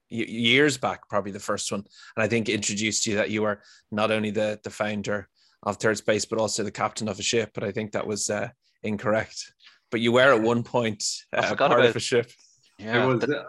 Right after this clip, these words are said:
Speaker 3: I, I, I worked as a navigation officer. I never made those, those high ranks of captain. I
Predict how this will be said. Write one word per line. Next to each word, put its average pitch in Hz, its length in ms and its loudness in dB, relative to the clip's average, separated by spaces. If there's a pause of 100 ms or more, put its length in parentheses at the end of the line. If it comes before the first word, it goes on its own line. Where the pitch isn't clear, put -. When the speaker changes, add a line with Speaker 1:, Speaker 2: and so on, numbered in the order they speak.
Speaker 3:
I, 120 200 2
I, 123 300 2
I 127 160 0
worked 143 280 2
as 135 120 0
a 135 40 6
navigation 120 680 2
officer. 117 400 -2
I 107 60 -2
never 113 300 0
made 113 300 2
those, 110 360 -4
those 107 260 -2
high 113 260 -2
ranks 110 460 0
of - 80 -14
captain. 107 440 -2
I 98 220 -4